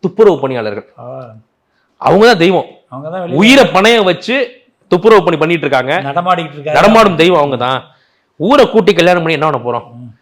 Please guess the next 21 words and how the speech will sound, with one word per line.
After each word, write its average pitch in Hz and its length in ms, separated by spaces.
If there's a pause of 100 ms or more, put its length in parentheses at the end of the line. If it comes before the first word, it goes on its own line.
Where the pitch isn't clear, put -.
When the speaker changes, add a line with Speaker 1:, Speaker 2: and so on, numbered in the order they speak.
(220)
Speaker 1:
நம்ம 196 320
தெருவுல 247 460 (680)
அன்றைய 202 380
தேதியில 214 400
எந்த 147 240
துப்புரவு 185 320
பணியாளர் 151 320
இருக்காங்களோ 131 280 (260)
அவங்கள 185 180
வரவழைச்சு, 156 600 (320)
அவங்களுடைய 165 920 (240)
ஆசீர்வாதத்துல, 180 680 (180)
அவங்களுடைய 226 460
முன்னிலையில, 175 480 (180)
அவங்க 233 300
கால்ல 220 440
விழுந்து 202 260
வணங்கி, 151 580
அவங்க 208 340
அச்சதை 214 320
தூவ 165 320